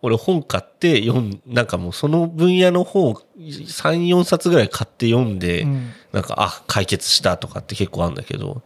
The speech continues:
Speaker 2: すげえじゃん。
Speaker 1: で、
Speaker 2: 心の処方箋になってるじゃん。
Speaker 1: そうそう。
Speaker 2: なんかそういうのあったら、なんか、あ、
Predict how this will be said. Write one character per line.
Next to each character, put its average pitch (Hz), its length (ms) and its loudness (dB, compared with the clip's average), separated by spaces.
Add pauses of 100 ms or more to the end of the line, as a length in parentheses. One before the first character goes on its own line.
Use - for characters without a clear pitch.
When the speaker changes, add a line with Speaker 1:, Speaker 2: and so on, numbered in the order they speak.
(120)
Speaker 2:
す - 280 -10
げ 127 140 -8
え 113 40 -10
じ 101 80 -10
ゃ 87 40 -10
ん。 - 20 -14
Speaker 1:
で、 - 60 -16 (580)
Speaker 2:
心 - 0 -
の 151 100 2
処 156 140 2
方 151 180 0
箋 147 140 0
に 139 60 0
な 139 80 2
っ - 20 -14
て 117 100 -12
る 107 60 -12
じ 107 80 -12
ゃ - 20 -10
ん。 - 20 -12
Speaker 1:
そ 113 200 -2
う 95 80 2
そ - 160 -6
う。 - 20 4
Speaker 2:
な 349 80 6
ん 415 60 -4
か 302 80 -2
そ 311 220 2
う - 20 4
い 381 60 6
う - 20 4
の 156 80 4
あ 196 60 6
っ - 140 -6
た 139 120 2
ら、 101 100 -4
な 127 100 -2
ん 127 80 -6
か、 - 140 -12 (320)
あ、 330 240 0